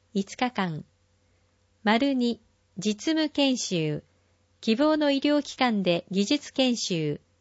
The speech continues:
五日から十日間。丸三、使用研修。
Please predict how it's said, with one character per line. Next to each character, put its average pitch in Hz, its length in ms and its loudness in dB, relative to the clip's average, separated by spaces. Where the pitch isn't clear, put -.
五 214 220 -4
日 277 160 0
か 262 100 0
ら 247 140 2
十 269 180 0
日 262 160 -4
間。 170 340 -6
丸 226 300 4
三、 226 400 -2
使 - 280 -2
用 302 220 4
研 285 320 0
修。 156 560 -4